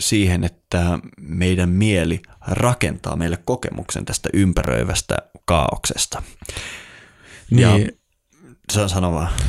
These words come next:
Speaker 2: Niin, olin vaan sitä sanomassa, että tämähän on siis tää ajatus tiedostamattomasta mielestä on ehkä sellaisia niin kuin tuhat yhdeksänsataa-luvun psykologian ja humanististen tieteiden suuria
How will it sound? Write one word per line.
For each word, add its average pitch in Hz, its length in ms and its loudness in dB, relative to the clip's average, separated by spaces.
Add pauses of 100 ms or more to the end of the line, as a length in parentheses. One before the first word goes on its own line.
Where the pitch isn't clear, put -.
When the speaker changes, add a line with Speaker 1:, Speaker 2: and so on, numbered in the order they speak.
(140)
Speaker 2:
Niin, 113 320 4
olin 98 220 4
vaan 98 140 4
sitä 113 280 2
sanomassa, 95 600 2
että 92 340 2 (260)
tämähän 95 280 4
on 98 120 4
siis 95 200 2
tää 95 300 4
ajatus 101 380 2
tiedostamattomasta - 920 2
mielestä 110 540 4
on 107 160 2
ehkä 95 240 2
sellaisia 104 380 2
niin 101 120 2
kuin 98 180 6
tuhat 98 280 4
yhdeksänsataa-luvun 95 1040 4 (840)
psykologian 98 640 4
ja 95 100 4
humanististen 104 640 2
tieteiden 107 440 0
suuria 110 580 4